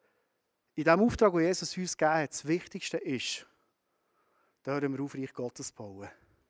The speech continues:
Vielleicht fühlt es sich noch an, wie Reich Gottes bauen ist. Vielleicht sind wir noch mega aktiv in der Church und dienen und helfen mit. Aber ich glaube, wenn wir nicht mehr jüngerschaftsmässig zusammen unterwegs sind, hören wir auf, das Reich von Gott zu bauen.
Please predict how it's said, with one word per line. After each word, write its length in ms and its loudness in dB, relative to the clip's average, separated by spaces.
Vielleicht 280 4
fühlt 340 8
es 80 -4
sich 240 0
noch 320 6
an, 60 2
wie 200 0
Reich 140 -6
Gottes 400 0
bauen 460 4
ist. 480 0
Vielleicht 220 0
sind 180 -2
wir 80 4
noch 160 6
mega 320 4
aktiv 480 4
in 60 -10
der 120 -10
Church 460 6
und 180 -4
dienen 320 12
und 140 6
helfen 400 6
mit. 200 2
Aber 100 4
ich 80 6
glaube, 240 10
wenn 180 10
wir 80 10
nicht 400 4
mehr 400 2
jüngerschaftsmässig 1000 2
zusammen 220 2
unterwegs 420 -2
sind, 100 -2
hören 180 -2
wir 80 -4
auf, 100 -4
das 200 -8
Reich 120 -8
von 140 -14
Gott 200 -4
zu 80 -12
bauen. 360 -10